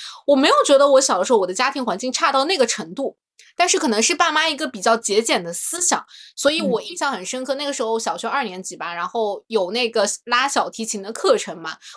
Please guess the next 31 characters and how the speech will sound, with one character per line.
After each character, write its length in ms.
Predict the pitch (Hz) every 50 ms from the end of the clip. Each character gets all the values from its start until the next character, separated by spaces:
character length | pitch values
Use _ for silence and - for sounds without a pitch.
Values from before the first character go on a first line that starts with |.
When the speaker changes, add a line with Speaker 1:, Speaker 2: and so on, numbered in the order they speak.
| - -
Speaker 1:
我 100 | 220 214
在 160 | - 311 311
上 220 | 311 - 359 330
了 100 | 294 269
两 180 | 247 226 180 180
节 140 | - 190 196
试 220 | - - 311 262
听 160 | 269 269 277
课 160 | 262 320 277
以 80 | 220 175
后， 200 | 175 - - 233
我 120 | 214 180
很 180 | 180 190 180 220
想 180 | - 247 185 180
去 140 | - 254
上， 320 | 240 - - 320 240 - - _ _ - - - _ _
但 140 | 311 330
是 180 | 320 330 311 285
可 120 | - 262
能 200 | 202 190 196 196 - _
比 80 | -
较 100 | 185 185
贵 220 | 254 - 339 330 254
吧， 100 | - -
一 60 | 254
千 300 | - - - 320 311 302
多 180 | 294 320 311 311
吧， 160 | 320 285 214
我 120 | 180 -
记 180 | - - - 196
得。 200 | - 139 - -